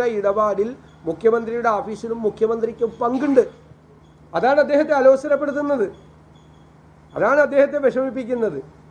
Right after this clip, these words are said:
അത് വരട്ടെ, അന്വേഷണം നടക്കട്ടെ, വിവരങ്ങൾ പുറത്തു വരും. രണ്ടാമത്, ബ്രഹ്മപുരം മാലിന്യ പ്ലാന്റിൽ ഈ,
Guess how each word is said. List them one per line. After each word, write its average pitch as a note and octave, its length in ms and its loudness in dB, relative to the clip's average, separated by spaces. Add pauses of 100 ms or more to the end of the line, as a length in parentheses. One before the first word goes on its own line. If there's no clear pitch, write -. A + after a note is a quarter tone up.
അത് C#3 140 -2 (220)
വരട്ടെ, C4 280 -6 (160)
അന്വേഷണം B3+ 380 0 (340)
നടക്കട്ടെ, A3 420 0
വിവരങ്ങൾ A3+ 360 2 (120)
പുറത്തു G3+ 260 -4
വരും. C3 180 -6 (680)
രണ്ടാമത്, B3+ 360 2 (120)
ബ്രഹ്മപുരം C#4+ 500 2 (140)
മാലിന്യ B3+ 400 -2
പ്ലാന്റിൽ A3+ 360 -4 (1800)
ഈ, F#3+ 140 -10